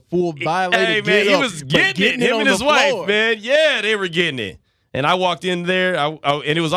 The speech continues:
Speaker 2: it was great, man. At the, at the Omnia, we were on top of the roof, and, uh, it was just, yeah, it was a great, it was a great little party scene. I walked in there, uh, my man D J Mike was holding it down. I, so I grabbed the mic for a couple seconds, you know,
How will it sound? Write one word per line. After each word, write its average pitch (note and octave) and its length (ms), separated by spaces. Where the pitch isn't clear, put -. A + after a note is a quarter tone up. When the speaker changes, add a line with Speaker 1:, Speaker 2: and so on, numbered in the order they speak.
Speaker 2:
it G3+ 40
was F3 140
great, D#3+ 340
man. C#3+ 160
At C#3 100
the, C3+ 80
at B2+ 140
the A#2+ 60
Omnia, C#3 360
we B2 140
were C3 80
on C3+ 180
top D3+ 240
of B2+ 60
the A2 80
roof, A#2+ 480
and, A#2 460
uh, A#2 320
it B2+ 60
was A#2+ 200
just, B2 200
yeah, D#3 140
it - 20
was A2 100
a G#2 60
great, C#3+ 240
it B2 80
was A2 100
a A2 40
great C#3+ 200
little C#3 160
party C#3+ 300
scene. A2+ 400
I G#2+ 80
walked C#3 320
in D3 160
there, D3 340
uh, G2 280
my F#2+ 100
man A#2+ 240
D C3 140
J B2+ 160
Mike C3 280
was B2 120
holding C#3 180
it C3 100
down. C3+ 300
I, G2+ 160
so A#2 160
I A#2+ 100
grabbed C3+ 320
the B2+ 60
mic A#2 240
for A2 180
a G#2 60
couple A#2+ 260
seconds, C3 420
you B2 60
know, B2+ 340